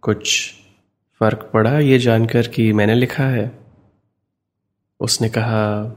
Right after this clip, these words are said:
"अब तो और भी अच्छा लगा है।" जब उसने ये कहा था, तब तो सच ही लगा था।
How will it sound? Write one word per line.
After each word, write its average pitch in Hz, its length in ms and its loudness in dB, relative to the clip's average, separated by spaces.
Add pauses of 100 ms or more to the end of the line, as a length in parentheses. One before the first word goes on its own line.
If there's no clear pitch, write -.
(340)
"अब 113 180 -2
तो 107 100 2
और 101 120 0
भी 117 100 2
अच्छा 117 260 0
लगा 113 240 0
है।" 120 300 -6 (2000)
जब 123 220 2
उसने 139 340 4
ये 139 60 4
कहा 120 300 -2
था, 120 240 -6 (1600)
तब 110 160 -2
तो 131 80 2
सच - 280 -2
ही 131 60 4
लगा 117 300 2
था। 127 400 -10